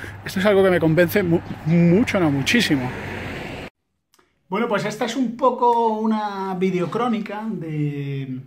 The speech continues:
de esta mañana donde he hecho muchas cosas, eh, la tarde, el día siguiente.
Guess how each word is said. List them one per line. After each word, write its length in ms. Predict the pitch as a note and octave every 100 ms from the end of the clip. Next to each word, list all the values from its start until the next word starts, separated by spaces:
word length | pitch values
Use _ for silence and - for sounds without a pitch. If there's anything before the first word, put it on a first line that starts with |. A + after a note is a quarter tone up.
| - _ -
de 160 | D3
esta 140 | D3 E3
mañana 320 | D3+ D#3+ D#3
donde 540 | C3+ C3 C3 C3 C3+ - _ -
he 80 |
hecho 160 | D3 D#3
muchas 240 | D3+ D3
cosas, 640 | D3 G3 F#3+ G3 G#3+ - - - _ _ _ _ _ _
eh, 220 | F3 D3 C3+
la 160 | A2+
tarde, 540 | F#3+ G3 F#3 F#3+ F#3+ F3+
el 80 |
día 160 | D3+ D3
siguiente. 640 | D3+ D#3 F#3 D#3 F#3 F#3